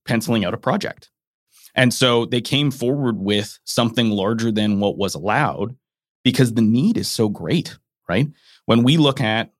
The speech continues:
that three thousand six hundred and sixty-five counted unhoused Metro Vancouverites,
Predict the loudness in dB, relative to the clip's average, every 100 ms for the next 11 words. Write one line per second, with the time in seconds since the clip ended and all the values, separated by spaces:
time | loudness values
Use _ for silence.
0 | _ -4 -4 -6 -2 2 2 2 0 -4
1 | -4 -2 0 -2 -4 -4 -4 -2 -2 -2
2 | -2 -2 -2 -2 -2 -2 -2 -2 -4 -8
3 | -14 _ _ _ -2 2 2 4 4 4
4 | 2 -4 -8 -8 -10